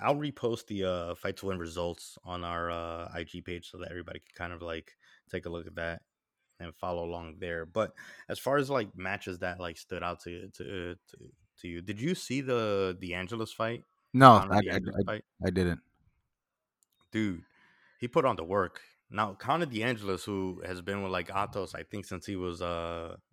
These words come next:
Speaker 1: white belt. I think he started with Atos. Um, not a hundred percent sure about that, but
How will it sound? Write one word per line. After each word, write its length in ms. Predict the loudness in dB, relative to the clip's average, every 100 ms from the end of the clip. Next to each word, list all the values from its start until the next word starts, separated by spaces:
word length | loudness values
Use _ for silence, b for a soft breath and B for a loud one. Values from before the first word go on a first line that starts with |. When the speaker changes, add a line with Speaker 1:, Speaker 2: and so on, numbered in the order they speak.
| -20
Speaker 1:
white 220 | -10 -8 -6
belt. 220 | -6 -6
I 40 |
think 180 | -8 -12
he 40 |
started 300 | -6 -2 -2
with 80 | -4
Atos. 540 | -6 -6 -6 -8 -10 -16 b b b b b b -8
Um, 540 | -4 -2 -4 -6 -12 -10
not 160 | -4 -2
a 40 |
hundred 200 | -2 -4
percent 260 | -10 -12 -10
sure 200 | -6 -6
about 260 | -2 -4 -4
that, 260 | -6 -6
but 220 | -10 -12